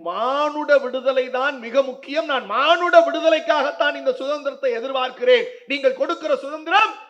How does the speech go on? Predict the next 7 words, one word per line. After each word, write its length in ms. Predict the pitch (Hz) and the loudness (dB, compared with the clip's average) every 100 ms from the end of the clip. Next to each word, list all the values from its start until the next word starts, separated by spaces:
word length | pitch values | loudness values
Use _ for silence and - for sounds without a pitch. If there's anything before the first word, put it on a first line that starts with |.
| _ | _
மானுட 460 | 185 220 294 302 277 | -6 -2 -2 0 0
விடுதலைக்கான 680 | 247 233 254 254 - 240 247 | 0 -2 0 0 -2 -8 -8
சுதந்திரம் 520 | - 214 247 233 226 226 | -10 -6 -6 -4 -10 -12
கிடையாது. 580 | 214 262 277 269 285 427 359 - - _ | -4 0 2 2 2 0 0 -8 -20 _
பார்ப்பனன் 580 | 220 277 - 262 240 185 | -2 -2 0 -4 -4 0
வருவான், 520 | 208 277 285 330 392 - - | 0 2 2 2 2 -2 -20
மீண்டும் 480 | 175 240 320 320 320 | -12 -6 -6 -4 -4